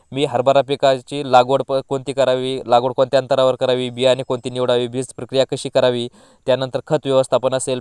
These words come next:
फवारणी नियोजन असेल, या सर्व बाबी सविस्तर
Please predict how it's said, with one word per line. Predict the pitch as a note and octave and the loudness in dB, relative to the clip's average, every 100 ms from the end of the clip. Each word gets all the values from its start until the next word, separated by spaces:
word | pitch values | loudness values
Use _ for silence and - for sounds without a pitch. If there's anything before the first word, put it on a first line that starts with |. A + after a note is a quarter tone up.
| - | -2
फवारणी | B2+ B2+ C#3+ | 0 0 -4
नियोजन | C3+ C3+ B2+ C3 | -4 -2 -2 -4
असेल, | C3 C3 B2 - _ - | -4 -6 -6 -14 _ -2
या | C3 | 0
सर्व | E3 D#3+ E3 | 2 4 6
बाबी | C#3+ C#3+ C#3+ | 6 6 2
सविस्तर | C#3+ C#3 - D#3+ | -2 -4 0 0